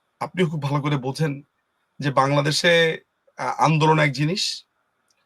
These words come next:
আর বাংলাদেশে ভোটের রাজনীতি আরেক জিনিস।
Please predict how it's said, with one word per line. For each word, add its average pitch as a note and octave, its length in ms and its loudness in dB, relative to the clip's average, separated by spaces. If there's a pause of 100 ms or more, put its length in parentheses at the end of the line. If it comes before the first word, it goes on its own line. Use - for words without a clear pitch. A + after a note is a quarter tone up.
(280)
আর A#2+ 200 0
বাংলাদেশে B2+ 420 -2
ভোটের C#3 340 -2
রাজনীতি B2+ 360 -2
আরেক A#2 240 -6
জিনিস। - 480 -16